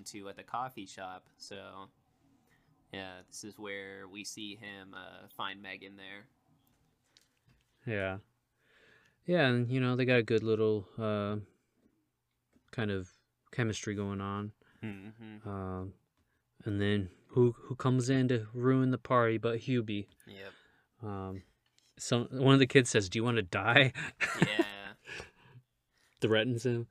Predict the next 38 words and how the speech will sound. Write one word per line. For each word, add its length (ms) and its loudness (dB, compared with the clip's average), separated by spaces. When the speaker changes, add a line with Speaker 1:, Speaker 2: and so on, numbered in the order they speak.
Speaker 1:
Yeah, 280 -8
that 140 2
was 200 -2
the, 580 -8
Speaker 2:
Uh. 200 -8
Speaker 1:
that 200 -4
kid 200 -8
was 160 -8
actually 400 -10
on 260 -10
a 480 -12
Disney 460 -8
Channel 460 -12
show. 600 -14
I 100 -12
don't 280 -16
know 200 -12
which 260 -12
one, 360 -6
but 200 -10
Speaker 2:
<sighs> 60 0
Oh, 260 4
really? 180 -2
Speaker 1:
yeah, 460 -8
uh-huh. 400 -16
So 140 -8
I 60 -2
thought 180 -4
it 40 -6
was 120 -10
interesting 400 -12
that 80 -10
he 100 -10
was 120 -10
just, 140 -8
Speaker 2:
Yeah. 40 -8
Speaker 1:
like, 100 -12
a 40 -20